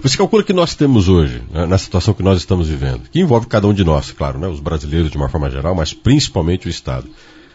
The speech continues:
Daqui pra frente as coisas melhoram? Ou nós estamos num ambiente, como você mesmo colocou, né, os fatos vão acontecendo, vai gerando uma série de incertezas,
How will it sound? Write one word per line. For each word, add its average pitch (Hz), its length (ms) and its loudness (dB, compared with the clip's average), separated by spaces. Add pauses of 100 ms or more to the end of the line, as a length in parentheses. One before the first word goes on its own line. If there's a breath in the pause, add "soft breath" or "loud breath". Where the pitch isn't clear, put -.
(260 loud breath)
Daqui 143 240 -2
pra 180 160 0
frente 104 380 0
as 78 100 -4
coisas 76 300 -2
melhoram? 69 480 -2 (640 loud breath)
Ou 147 80 0
nós 180 140 2
estamos 143 340 4
num 127 100 6
ambiente, 107 460 4
como 87 180 0
você 95 120 -2
mesmo 101 140 -2
colocou, 82 260 2
né, 78 80 0
os - 100 -4
fatos - 240 0
vão 101 100 0
acontecendo, 98 680 0
vai 95 100 4
gerando 92 220 0
uma 82 120 0
série 107 220 0
de 87 80 0
incertezas, 92 580 0